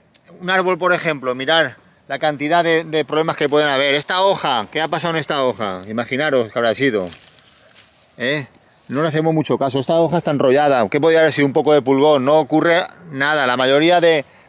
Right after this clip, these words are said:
de plagas no le hacemos ni caso. Estas otras hojas están arrugadas de minador. Una plantona como esta, que ya tienen,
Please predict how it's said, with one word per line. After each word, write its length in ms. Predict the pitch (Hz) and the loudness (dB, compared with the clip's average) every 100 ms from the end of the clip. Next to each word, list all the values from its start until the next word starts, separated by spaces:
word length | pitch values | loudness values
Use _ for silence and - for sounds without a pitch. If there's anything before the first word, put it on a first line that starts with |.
| - | -8
de 180 | 147 139 | -4 -2
plagas 360 | 160 170 190 | -2 0 0
no 120 | 180 | 2
le 60 | 170 | 0
hacemos 320 | 143 156 175 | 0 0 0
ni 140 | 170 139 | -2 -2
caso. 480 | 139 135 127 92 - _ - - - - | 0 0 -2 -6 -10 _ -20 -20 -18 -12
Estas 280 | 147 190 170 | -6 -4 -2
otras 420 | 175 185 165 - | 0 0 0 -4
hojas 400 | 165 190 170 135 | -6 -6 -4 -8
están 220 | 127 160 | -8 -8
arrugadas 480 | 170 160 165 185 165 | -6 -4 0 2 2
de 100 | 151 | -2
minador. 580 | 147 143 143 170 147 110 _ _ _ _ - | -6 -4 0 2 2 -2 _ _ _ _ -8
Una 200 | 151 175 | -4 0
plantona 800 | 175 170 160 165 165 165 147 110 _ _ _ _ - | 0 0 0 0 0 0 -2 -6 _ _ _ _ -12
como 240 | 156 170 | -8 -4
esta, 240 | 175 - 139 | -6 -6 -6
que 140 | 139 | -4
ya 140 | 151 | -4
tienen, 520 | 147 165 160 160 151 | -4 -6 -4 -6 -6